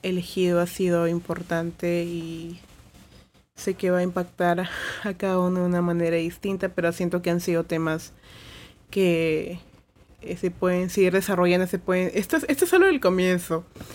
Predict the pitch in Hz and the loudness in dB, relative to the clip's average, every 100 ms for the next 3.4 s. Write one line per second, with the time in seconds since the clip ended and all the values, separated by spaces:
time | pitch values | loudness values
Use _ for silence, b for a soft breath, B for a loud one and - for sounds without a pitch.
0 | B B - 196 190 190 170 160 170 175 | B B -6 -2 0 0 2 4 4 4
1 | 175 175 175 170 - 180 190 185 180 202 | 4 2 0 -4 -8 -4 0 0 0 -2
2 | 185 170 175 175 175 175 165 156 156 151 | 2 2 2 0 2 4 2 0 0 0
3 | 156 156 175 | 0 -2 -6